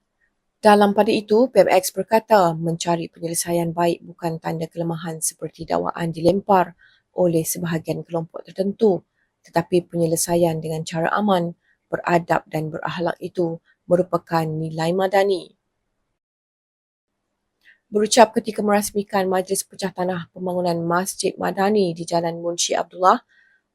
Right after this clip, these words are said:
Anwar yang juga Menteri Keuangan berkata, penyelesaian berkenaan merupakan pendekatan bagi menjaga keharmonian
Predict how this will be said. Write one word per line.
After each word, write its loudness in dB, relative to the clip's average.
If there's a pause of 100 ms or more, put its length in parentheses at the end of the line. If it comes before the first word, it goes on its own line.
Anwar 4
yang 0
juga 0
Menteri -4
Keuangan -2
berkata, -2 (240)
penyelesaian 0
berkenaan -4
merupakan -6
pendekatan -8
bagi -8
menjaga -6
keharmonian -4